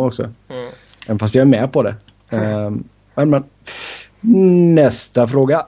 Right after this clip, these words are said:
Speaker 1: Varför går inte Jets bättre? Med det laget så bör man väl ändå ha mer poäng än vad man har just nu.
Speaker 2: Alltså, unga lag är luriga, det var som vi sa tidigare.
Speaker 1: Mm.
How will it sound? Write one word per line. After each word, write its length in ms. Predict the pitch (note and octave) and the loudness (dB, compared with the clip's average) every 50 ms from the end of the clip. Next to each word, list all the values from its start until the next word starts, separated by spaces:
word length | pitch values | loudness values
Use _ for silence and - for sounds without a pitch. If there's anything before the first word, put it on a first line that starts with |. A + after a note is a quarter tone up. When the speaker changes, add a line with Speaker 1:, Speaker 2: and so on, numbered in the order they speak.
| _ | _
Speaker 1:
Varför 640 | - C#3 B2 C3+ F#3+ F#3 E3 D3+ C#3 B2+ - - E3 | -14 -8 -4 0 0 0 0 0 -2 -6 -8 -10 -8
går 280 | D#3 D3+ D#3+ D#3+ D#3 D3+ | -6 -4 -4 -4 -2 -4
inte 200 | D3+ C#3+ C#3+ C#3 | -4 -6 -6 -8
Jets 640 | D3 D3 C#3 A#2+ B2 C#3+ D3 B2+ - - - - | -8 -8 -10 -10 -6 -4 -4 -4 -6 -10 -16 -16
bättre? 600 | D#3 C3 - D#3 C#3 - - _ - C3 C#3 C3+ - - _ _ | -16 -8 -4 -4 -4 -4 -6 _ -6 -6 -6 -6 -8 -12 _ _
Med 160 | - - C#3+ | -12 -6 -2
det 100 | C3+ C#3+ | 0 0
laget 300 | C#3+ C#3+ C3+ B2+ B2 A#2 | 2 2 2 0 0 -2
så 80 | B2 C3 | -4 -6
bör 420 | A2+ A2+ - D#3 D3+ C3 A2+ G#2+ | -6 -6 -2 -2 0 0 0 0
man 160 | A2 A#2 B2 B2+ | -2 -2 -2 -2
väl 100 | C3+ C3+ | -2 -2
ändå 200 | B2+ B2 A2+ A2+ | -2 -2 -4 -4
ha 240 | A2 A#2 A2+ A2 | -2 -2 -2 -2
mer 160 | A2 A2+ A2 G#2 | -2 -2 -4 -4
poäng 280 | - A2+ G#2+ G2 F#2+ | -6 -10 -10 -10 -10
än 80 | G2+ G2+ | -12 -10
vad 100 | G2+ G#2 | -10 -8
man 80 | G#2 | -8
har 160 | G2+ G2+ F#2 - | -8 -8 -8 -10
just 160 | G2 F#2 - | -12 -12 -14
nu. 140 | G2+ - - _ _ _ _ _ _ _ _ _ _ _ _ _ _ _ _ _ _ _ - - - - - _ - | -16 -18 -18 _ _ _ _ _ _ _ _ _ _ _ _ _ _ _ _ _ _ _ -20 -20 -20 -20 -20 _ -20
Speaker 2:
Alltså, 240 | - - - E3 - - - - - - - - _ _ _ _ _ _ | -20 -20 -20 -20 -20 -20 -20 -20 -20 -20 -20 -20 _ _ _ _ _ _
unga 340 | - G3 G3+ G#3 F3 D#3+ E3 | -8 -6 -4 0 2 2 4
lag 260 | F#3+ F#3+ F3+ F3 F3 | 6 6 6 6 6
är 80 | F3+ F3 | 4 2
luriga, 420 | F3+ F#3+ F#3+ F3+ C#3 B2 A#2 B2 C#3+ D3 | 2 0 0 0 2 2 2 0 0 -2
det 60 | D#3 | -2
var 100 | D#3 D#3 | -4 -4
som 160 | - - D#3+ | -4 -8 -8
vi 40 | D3 | -6
sa 140 | - E3+ D3+ | -6 -6 -4
tidigare. 500 | - E3 D#3+ D#3+ C3+ B2 A#2 A#2+ B2 - - - _ _ _ _ _ _ _ _ _ _ _ | -2 -2 -2 -2 -2 -2 -4 -4 -6 -10 -16 -20 _ _ _ _ _ _ _ _ _ _ _
Speaker 1:
Mm. 200 | G#2+ A2+ A#2+ B2 | -2 -2 -2 -2